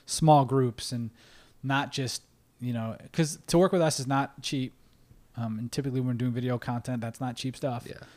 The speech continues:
Speaker 1: But we, there's
Speaker 2: It
Speaker 1: also a
Speaker 2: takes
Speaker 1: lot
Speaker 2: time,
Speaker 1: of
Speaker 2: too.
Speaker 1: Yeah, it does take time, and there's a lot of other stuff we can help and bring to the table, we think, for other people. So
Speaker 2: Nice.
Speaker 1: that's what, that's what we wanna do, and that's why we started to do some of this other stuff
Speaker 2: Yeah.
Speaker 1: fringely as we do our, our typical business stuff and grow our, our city coffee and stuff like that.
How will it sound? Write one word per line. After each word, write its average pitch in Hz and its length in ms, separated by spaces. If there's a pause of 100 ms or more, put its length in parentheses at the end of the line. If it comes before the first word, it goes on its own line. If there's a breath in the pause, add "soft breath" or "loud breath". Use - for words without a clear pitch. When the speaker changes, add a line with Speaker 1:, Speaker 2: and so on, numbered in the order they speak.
(140 loud breath)
Speaker 1:
But 143 80
we, 143 140
there's 156 180
Speaker 2:
It - 20
Speaker 1:
also 170 220
a - 20
Speaker 2:
takes 156 60
Speaker 1:
lot 151 100
Speaker 2:
time, 135 120
Speaker 1:
of - 60
Speaker 2:
too. 87 200 (100)
Speaker 1:
Yeah, 160 300
it 123 100
does 160 200
take 139 120
time, 120 240
and 127 100
there's 131 120
a 139 40
lot 139 120
of 131 80
other 123 140
stuff 123 280
we 127 100
can 117 220 (360 loud breath)
help 127 280
and 117 140
bring 123 160
to 117 60
the 107 100
table, 110 240
we 101 100
think, 101 220
for 101 80
other 95 120
people. - 380
So - 100
Speaker 2:
Nice. 123 120
Speaker 1:
that's - 80
what, 117 160 (440)
that's 110 140
what 117 80
we 110 60
wanna 107 240
do, 95 180
and 98 80
that's 101 140
why 101 100
we 98 100
started 101 260
to 98 40
do 95 140
some 101 160
of 98 60
this 98 100
other 101 160
stuff - 480
Speaker 2:
Yeah. 104 80 (320 loud breath)
Speaker 1:
fringely 123 640
as 120 240
we 127 80
do 113 380
our, 107 320
our 110 160
typical 113 500
business 113 400
stuff 110 300
and 117 100
grow 113 300 (240 soft breath)
our, 113 100
our 113 160
city 110 240
coffee 107 380
and 104 120
stuff - 200
like 95 140
that. 92 240